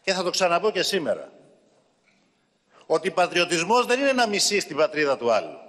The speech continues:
Πατριωτισμός είναι να αγαπάς τη δική σου πατρίδα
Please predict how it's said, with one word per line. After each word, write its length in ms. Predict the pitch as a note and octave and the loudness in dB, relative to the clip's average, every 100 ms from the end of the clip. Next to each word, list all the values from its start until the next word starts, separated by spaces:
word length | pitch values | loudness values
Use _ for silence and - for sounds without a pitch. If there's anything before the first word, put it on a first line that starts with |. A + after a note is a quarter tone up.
| - - _ _ _ _ _ _ _ _ _ _ _ _ _ _ _ _ | -20 -20 _ _ _ _ _ _ _ _ _ _ _ _ _ _ _ _
Πατριωτισμός 640 | - C#3+ D#3 D3 C#3+ F#3 F#3 | -2 0 0 -2 -2 -2 0
είναι 100 | G3 | 2
να 120 | F3+ | 2
αγαπάς 500 | D3+ D#3 - F#3+ F#3 | 2 2 2 2 2
τη 100 | F#3 | -2
δική 260 | D3+ F3+ | -4 -2
σου 160 | G#3+ D#3 | -2 0
πατρίδα 500 | C#3 - E2+ D2 - | -2 -2 -8 -14 -20